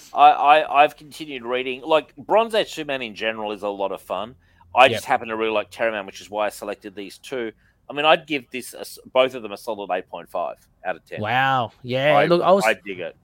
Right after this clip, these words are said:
Speaker 1: You know.
Speaker 2: Yeah, I mean, I'd give it a high mark too. I was thinking more seven and a half, maybe
Speaker 1: Mm.
Speaker 2: the eight. Um, just,
Speaker 1: Mm.
Speaker 2: uh, really enjoyable. As, as again, it just, it's, uh, what is it? It, it's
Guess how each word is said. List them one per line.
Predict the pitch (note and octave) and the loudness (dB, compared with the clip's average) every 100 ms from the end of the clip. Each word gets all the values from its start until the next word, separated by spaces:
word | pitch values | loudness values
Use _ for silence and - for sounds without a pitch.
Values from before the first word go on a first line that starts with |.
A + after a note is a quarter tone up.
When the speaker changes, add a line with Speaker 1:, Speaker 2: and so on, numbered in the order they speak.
| E2+ | -20
Speaker 1:
You | F#2+ | -18
know. | A2+ _ - - - _ | -18 _ -20 -20 -20 _
Speaker 2:
Yeah, | C3+ B2 B2+ - B2 | 2 4 4 4 -2
I | D#3+ | -4
mean, | E3 E3 | -6 -2
I'd | E3+ F3+ | 0 0
give | F3+ | 2
it | C3+ | 2
a | |
high | A#2 A#2 | 4 2
mark | A2 A2+ - | 0 -2 0
too. | C3 | 2
I | |
was | D3+ - | 2 0
thinking | D3 B2 | -6 -4
more | A2+ | -4
seven | - A#2 A2 | -2 -4 -4
and | A2 G#2 | -4 -4
a | |
half, | G#2 A2 A2 - - | -2 -2 -2 -4 -10
maybe | G#2 G#2+ A2 G#2+ | -8 -4 -4 -4
Speaker 1:
Mm. | |
Speaker 2:
the | G2 G#2 | -6 -6
eight. | G#2+ - - - | -8 -10 -16 -12
Um, | A#2+ A2 A2+ A#2+ | -8 -4 -4 -4
just, | F#3 - | -4 -2
Speaker 1:
Mm. | D3 E3 | -4 -2
Speaker 2:
uh, | |
really | F3 G#3 G3 | 2 4 4
enjoyable. | C#3 B2+ B2+ A#2+ A#2+ | 2 2 2 4 4
As, | B2+ C3 | 2 2
as | C#3+ D3 | -2 -2
again, | C3 B2+ C3 | -2 -2 -2
it | B2+ | -4
just, | D#3+ - D3+ | -6 -6 -6
it's, | - - - - - - _ _ _ - - _ C#3 | -6 -8 -16 -20 -20 -20 _ _ _ -18 -18 _ -4
uh, | C3+ C3+ C3+ C3 C3 - - _ _ _ _ _ | 0 2 2 2 -2 -6 -20 _ _ _ _ _
what | E3+ C#3 | -6 -2
is | |
it? | D3 | 0
It, | D3+ - | -2 -4
it's | - - | -6 -6